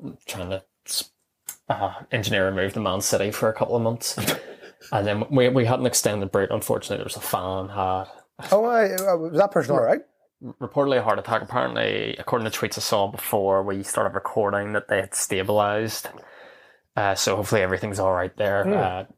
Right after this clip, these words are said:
Speaker 1: the news will completely change, whether it's good or bad, by, by
Speaker 2: Hmm.
Speaker 1: Wednesday. But currently, all looks positive.
Speaker 2: All right.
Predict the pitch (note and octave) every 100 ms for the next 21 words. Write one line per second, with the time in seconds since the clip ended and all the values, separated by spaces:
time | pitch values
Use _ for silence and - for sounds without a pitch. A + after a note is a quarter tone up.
0 | - C3 G2+ F#2+ F#2 - - - - F#2
1 | - F#2 F#2+ - G2 F#2+ - - G2 F#2
2 | F#2 F#2 F#2 F2+ F2 F#2+ F#2+ D#3 F#2 F#2
3 | G2 - G2 F#2+ F#2+ - - G2 G2+ -
4 | G2+ G2 F#2 - - A2 F#2+ G2 - -
5 | - - - B2+ A#2 C#3+ D3 - _ _
6 | _ _ _ - - A2+ A#2+